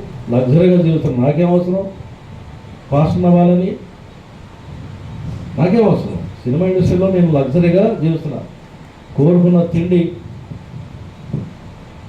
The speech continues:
రాత్రిపూట భోజనం కూడా ప్రొడ్యూసర్ పంపించాలన్నా, క్యారేజ్ పంపించాలన్నా. మంచి భోజనం రాకపోతే క్యారేజ్ వెనక్కి పంపించారంటే రెండో రోజు మళ్ళా, "సార్, ఏం కావాలి మీకు?" అని చెప్పేసి అడిగి మరీ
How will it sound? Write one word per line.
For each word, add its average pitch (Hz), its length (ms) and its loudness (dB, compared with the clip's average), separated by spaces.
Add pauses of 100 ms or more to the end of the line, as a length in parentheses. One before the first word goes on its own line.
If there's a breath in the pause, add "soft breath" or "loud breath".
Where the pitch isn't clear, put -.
(360)
రాత్రిపూట 180 520 4
భోజనం 175 460 4
కూడా 202 400 2
ప్రొడ్యూసర్ 175 640 -2
పంపించాలన్నా, 170 560 -4
క్యారేజ్ 151 400 -2
పంపించాలన్నా. 139 580 -4 (1800)
మంచి 180 280 4
భోజనం 196 400 4
రాకపోతే 185 580 2
క్యారేజ్ 180 360 2
వెనక్కి 180 240 0
పంపించారంటే 180 920 0 (100)
రెండో 160 260 0
రోజు 175 200 4
మళ్ళా, 160 420 -2 (420)
"సార్, 143 180 0
ఏం 156 220 0
కావాలి 151 180 2
మీకు?" 139 240 -2
అని 131 140 -2
చెప్పేసి 127 300 -2
అడిగి 135 200 0
మరీ 160 260 -2